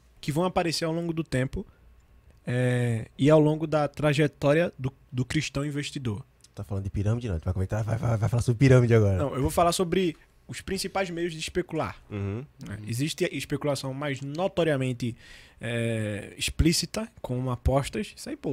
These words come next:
Speaker 1: eu olho pra aposta e já vejo. Especulação. Todo mundo já compreende.
Speaker 2: É um fato.
Speaker 1: Especulação.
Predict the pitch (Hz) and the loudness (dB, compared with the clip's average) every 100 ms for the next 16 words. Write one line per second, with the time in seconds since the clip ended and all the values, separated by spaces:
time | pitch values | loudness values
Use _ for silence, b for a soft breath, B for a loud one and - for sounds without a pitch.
0 | 120 123 139 - 160 147 185 - 180 - | -4 -6 -8 -10 -6 2 4 4 0 0
1 | 180 190 196 139 110 107 - 113 156 185 | -4 -2 -4 -4 -6 -6 -6 -6 -2 -2
2 | - - _ - 127 139 165 - b b | -4 -10 _ -16 -12 -6 -8 -8 b b
3 | b 123 123 139 - 175 98 123 - 196 | b -10 -8 -4 0 2 2 0 2 2
4 | - - 220 143 - | 2 0 0 0 -4